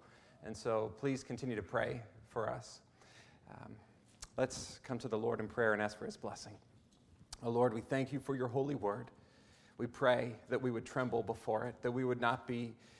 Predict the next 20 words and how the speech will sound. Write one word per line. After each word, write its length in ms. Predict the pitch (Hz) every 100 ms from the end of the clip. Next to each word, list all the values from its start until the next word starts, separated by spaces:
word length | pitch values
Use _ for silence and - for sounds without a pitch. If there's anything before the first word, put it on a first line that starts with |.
| - -
stiff-necked, 800 | - 147 139 127 135 180 - -
that 100 | 113
we 140 | 127
would 140 | 117 113
not 280 | 117 117 -
cover 280 | 147 135 147
our 200 | 120 -
ears 480 | 135 175 180 - -
like 200 | 123 117
we 80 | 113
see 200 | - 139
the 100 | 120
nation 340 | 117 127 -
of 100 | 107
Israel 300 | 117 127 131
doing 260 | 120 131 123
in 80 | 113
our 100 | -
passage 460 | 127 117 117 95
today, 480 | - 113 110 120